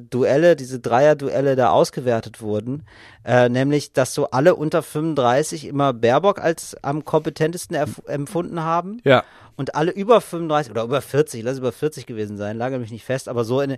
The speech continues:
Speaker 1: auf jeden Fall, die Jungen fanden alle Baerbock besser und auch kompetenter und überzeugender und die Älteren alle Scholz.
Speaker 2: Ja.
Speaker 1: Und so, ich glaub, und das vielleicht, also was ich da so ein bisschen rauslese, ist vielleicht auch, dass man in unserer Generation Frauen eher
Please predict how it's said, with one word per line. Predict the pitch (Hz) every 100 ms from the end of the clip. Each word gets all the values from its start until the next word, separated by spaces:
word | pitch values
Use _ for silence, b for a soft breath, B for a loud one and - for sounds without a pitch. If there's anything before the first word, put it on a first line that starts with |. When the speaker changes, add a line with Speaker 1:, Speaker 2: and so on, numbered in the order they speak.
| -
Speaker 1:
auf | 131
jeden | 165
Fall, | 165 165 - -
die | 143
Jungen | 170 208 208
fanden | 180 175
alle | 160 170
Baerbock | 147 190 180 135
besser | 135 123 156 165
und | 160
auch | 151 147
kompetenter | 165 151 - 170 165
und | 143
überzeugender | 143 - 165 156 147 b b
und | 135
die | 143
Älteren | 151 175 180 170
alle | - 143 151
Scholz. | 175 147 135 -
Speaker 2:
Ja. | - - - - -
Speaker 1:
Und | 143 147
so, | - 156 147 151 135 123 131
ich | 143
glaub, | - 151 170 - -
und | 156 156 -
das | 156 -
vielleicht, | - 143 170 240 131 123 - -
also | 135 135 127 -
was | 127 127 131
ich | 160
da | 180
so | 151
ein |
bisschen | 147 - 135
rauslese, | 123 170 - 156 151
ist | 143 -
vielleicht | 135 127 160 -
auch, | - 156 - B B B B B
dass | - 143 -
man | 143 135 139 143 143 -
in | 135
unserer | 139 196 190 165
Generation | 156 151 143 - 143 139
Frauen | - 127 139
eher | - 143 175 165 139